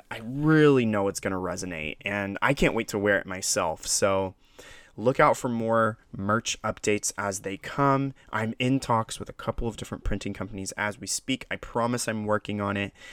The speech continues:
and I have a lot more capacity in July to make this happen. Plus, I want this to be done by my birthday because my birthday is at the end of July, July twenty-ninth.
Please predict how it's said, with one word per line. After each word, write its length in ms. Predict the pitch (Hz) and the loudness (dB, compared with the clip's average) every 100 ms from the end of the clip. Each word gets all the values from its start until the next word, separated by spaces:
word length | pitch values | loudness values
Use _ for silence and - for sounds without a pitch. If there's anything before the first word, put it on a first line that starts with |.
| - | -12
and 140 | 101 101 | -8 -6
I 140 | 101 | -2
have 440 | 107 107 101 - - - | 2 2 0 -6 -10 -8
a 40 | |
lot 280 | 101 139 139 | 4 6 6
more 120 | 139 | 2
capacity 640 | 131 127 107 107 104 104 95 | 0 -4 -6 -4 -4 -4 -6
in 160 | 101 | -8
July 600 | 95 101 131 135 127 123 - - _ | -6 0 2 2 0 -6 -12 -20 _
to 360 | - 113 98 95 | -6 -2 -2 -4
make 260 | 104 98 - | -6 -6 -6
this 160 | 98 | -4
happen. 440 | 95 95 92 98 - - - | -2 -4 -6 -10 -14 -20 -16
Plus, 520 | - 190 165 - - - _ _ | -2 4 4 2 -4 -10 _ _
I 160 | 123 143 | -8 -6
want 260 | 170 170 | -8 -8
this 180 | 151 - | -6 -6
to 80 | 123 | -6
be 100 | 123 | -8
done 320 | - 104 104 | -2 -2 -2
by 160 | 95 98 | -6 -10
my 220 | 104 123 | -10 -8
birthday 580 | - 147 - 85 90 110 - - | -6 -8 -8 -8 -8 -12 -16 -16
because 720 | - - - 127 107 - - | -14 -4 0 2 0 -4 -8
my 160 | 113 120 | -10 -8
birthday 440 | 117 131 - 101 | -6 -4 -2 -2
is 340 | 98 101 92 - | -4 -6 -8 -10
at 140 | 104 | -10
the 160 | 104 - | -10 -8
end 160 | 107 110 | -8 -8
of 100 | 110 | -8
July, 480 | 113 151 165 - - _ - | -10 -10 -14 -18 -20 _ -6
July 240 | 98 107 | -4 -4
twenty-ninth. 680 | - 117 117 143 - - | -4 -4 -4 -6 -10 -14